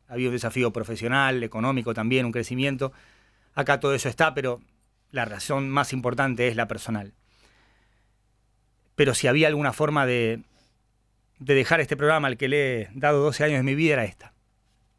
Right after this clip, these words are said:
Irnos así, con la nostalgia anticipada,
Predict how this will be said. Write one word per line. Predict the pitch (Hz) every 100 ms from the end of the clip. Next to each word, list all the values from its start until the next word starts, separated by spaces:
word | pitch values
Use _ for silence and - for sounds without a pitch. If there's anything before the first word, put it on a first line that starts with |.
| _ _ _ _ _ _ _ _ _ _ _ _ _ _
Irnos | - 143 135
así, | 139 220 226 226 _ _ _ _ _ _ _ _ _ _ _ _ _ _ _ _
con | 170 135 110 113 - _ _ _ _
la | 147 120
nostalgia | 107 - 127 143
anticipada, | 143 113 123 151 156 147 135